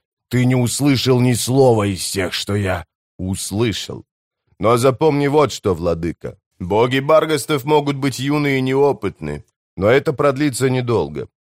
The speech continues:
Кроме того, молодые боги — опасные боги. Если ты ранишь их сейчас, они никогда не забудут о том, кто именно нанёс эти раны.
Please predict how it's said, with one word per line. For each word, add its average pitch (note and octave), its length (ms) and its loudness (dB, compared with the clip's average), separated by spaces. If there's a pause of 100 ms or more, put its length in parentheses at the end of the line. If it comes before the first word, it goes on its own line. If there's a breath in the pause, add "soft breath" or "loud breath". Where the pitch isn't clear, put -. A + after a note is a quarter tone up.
(180)
Кроме G#2 360 0
того, G2+ 640 2
молодые G#2+ 680 2
боги — A#2+ 580 -2 (100)
опасные F2 680 0
боги. C#2+ 420 -8 (440)
Если G#2+ 380 -2
ты B2 160 0
ранишь B2+ 360 2
их A#2+ 140 -2
сейчас, B2 500 0
они A#2+ 200 2
никогда A#2+ 500 0
не B2+ 100 0
забудут A#2 500 -2
о G2 80 2
том, F#2+ 280 -2
кто G2 220 -2
именно F#2 400 0
нанёс E2+ 360 -2
эти E2+ 200 -6
раны. D2 380 -4